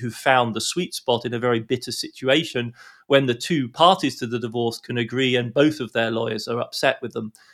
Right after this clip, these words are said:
Um, that certainly was, was my, was my experience. Um, no, no disrespect to, to the lawyer who helped me with mine, for whom I, I will be eternally grateful. Um, but the result is a big industry.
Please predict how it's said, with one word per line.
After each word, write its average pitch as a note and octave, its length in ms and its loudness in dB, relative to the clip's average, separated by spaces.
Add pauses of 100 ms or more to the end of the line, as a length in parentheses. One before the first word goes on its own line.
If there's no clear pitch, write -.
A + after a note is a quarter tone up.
(240)
Um, A#2+ 460 2 (240)
that B2 140 6
certainly A#2 400 0
was, G#2+ 360 -4
was A#2 200 -6
my, C3+ 380 0
was A#2+ 240 -6
my C#3 220 2
experience. G#2+ 880 -2
Um, A#2+ 340 -8 (280)
no, C#3 280 2
no C#3+ 220 2
disrespect B2 580 -4
to, A#2+ 220 -4
to A#2+ 400 -6
the B2 100 -8
lawyer A#2 280 -4
who A#2 160 -6
helped A#2 260 -8
me B2+ 160 -6
with A2+ 160 -8
mine, C3 300 0
for A#2+ 120 -12
whom A#2 200 -4
I, A#2 180 -6 (140)
I A#2+ 160 -6
will A2+ 200 -4
be A#2+ 140 -6
eternally A#2 680 -8
grateful. C3 540 -4 (420)
Um, D3 320 2
but E3 140 2
the D3+ 80 2
result E3 400 6
is C#3 120 0
a C#3+ 40 -2
big C#3 220 2
industry. A2+ 640 -4